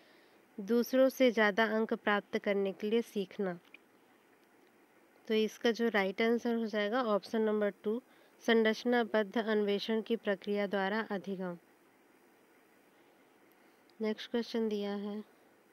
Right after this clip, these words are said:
निम्न में से कौन सा बाह्य अभिप्रेरणा का उदाहरण नहीं है? सजा से बचना,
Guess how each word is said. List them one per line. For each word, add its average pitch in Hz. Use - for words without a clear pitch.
निम्न 269
में 226
से 233
कौन 220
सा 214
बाह्य 208
अभिप्रेरणा 208
का 202
उदाहरण 202
नहीं 202
है? 185
सजा 220
से 254
बचना, 202